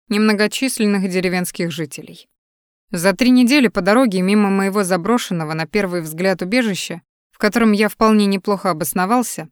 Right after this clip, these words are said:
проехало не больше десятка автомобилей — что могло говорить о том, что дела у Ирлпул, скорее всего, совсем плохи.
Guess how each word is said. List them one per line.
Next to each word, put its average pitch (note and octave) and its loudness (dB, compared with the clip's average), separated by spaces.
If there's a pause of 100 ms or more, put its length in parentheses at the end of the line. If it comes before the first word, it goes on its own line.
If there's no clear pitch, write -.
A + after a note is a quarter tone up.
(280)
проехало C4 2
не G#3+ 4
больше A#3 0
десятка G3+ -2
автомобилей — F3+ -4 (260)
что - 0
могло G3+ 4
говорить E3+ -2
о G3+ -2
том, B3+ 2
что G3 -4
дела A#3+ 2
у E3+ -2
Ирлпул, D3 -6 (280)
скорее C4+ 0
всего, A3 0
совсем F3+ -6
плохи. D3 -14